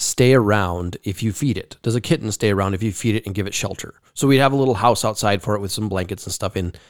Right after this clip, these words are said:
um, and also, uh, a, you know, food and water. Um, and then question two, would it be more likely to stay around if it had a friend?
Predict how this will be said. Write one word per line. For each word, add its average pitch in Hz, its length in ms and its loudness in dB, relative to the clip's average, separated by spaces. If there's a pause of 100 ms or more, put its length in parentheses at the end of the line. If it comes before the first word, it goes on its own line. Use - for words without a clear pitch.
(280)
um, 98 300 2 (580)
and 135 140 4
also, 120 600 8 (220)
uh, 101 260 2
a, 95 100 0 (200)
you 107 100 -2
know, 90 80 -2
food 123 220 2
and 107 80 0
water. 90 300 0 (440)
Um, 123 360 4 (540)
and 139 120 4
then 151 120 6
question 156 460 4
two, 139 640 6
would 139 180 8
it 151 120 0
be 147 360 0
more 143 380 6
likely 101 680 0 (240)
to 113 120 0
stay 104 340 4
around 92 500 2 (260)
if 113 220 0
it 110 120 -2
had 95 320 -4
a 87 80 -4
friend? - 420 -4